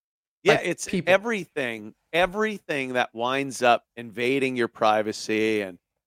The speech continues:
Speaker 1: uh, making you a slave to money and credit cards, everything, every single thing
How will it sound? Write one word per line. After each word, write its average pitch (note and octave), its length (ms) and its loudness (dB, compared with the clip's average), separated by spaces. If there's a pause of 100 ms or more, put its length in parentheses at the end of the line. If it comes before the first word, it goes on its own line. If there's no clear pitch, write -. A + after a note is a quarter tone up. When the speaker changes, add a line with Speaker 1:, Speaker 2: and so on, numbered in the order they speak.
(260)
Speaker 1:
uh, F#2+ 320 -8 (1040)
making D3+ 360 0
you C#3 120 2
a C3+ 60 2
slave C3+ 760 4
to A2 600 -2 (140)
money C3 500 2
and A#2 120 -4
credit B2 320 2
cards, B2 340 0
everything, B3+ 580 4 (220)
every G#3 320 6
single F#3+ 360 0
thing C3 380 -2